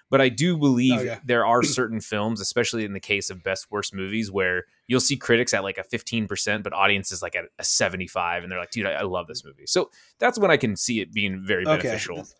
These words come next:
Speaker 2: It's a, it's a little, a little elitist, but I get it. <clears throat> A little bit, you know, don't democratize the, uh, the process there and let the people speak. I,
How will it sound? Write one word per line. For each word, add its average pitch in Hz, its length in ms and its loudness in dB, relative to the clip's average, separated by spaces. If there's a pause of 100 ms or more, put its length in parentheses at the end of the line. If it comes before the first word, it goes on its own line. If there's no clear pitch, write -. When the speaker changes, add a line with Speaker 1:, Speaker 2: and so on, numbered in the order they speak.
(160)
Speaker 2:
It's 165 120 -2
a, 208 40 4 (140)
it's 165 140 -8
a 196 80 2
little, 175 500 10
a 175 80 6
little 185 360 12
elitist, 135 580 0
but 160 100 4
I 151 80 4
get 110 220 -4
it. 127 160 -10 (180)
<clears throat> - 200 -8
A - 380 4
little 151 200 8
bit, 127 200 0
you 160 80 6
know, 135 160 2
don't 135 320 6
democratize 139 800 2
the, 120 280 -2
uh, 110 200 -4 (520)
the 131 80 -8
process 120 500 -2
there 123 200 -4
and 123 80 -6
let 123 140 -6
the - 80 -20
people 123 280 -10
speak. 123 380 -10
I, 135 120 -8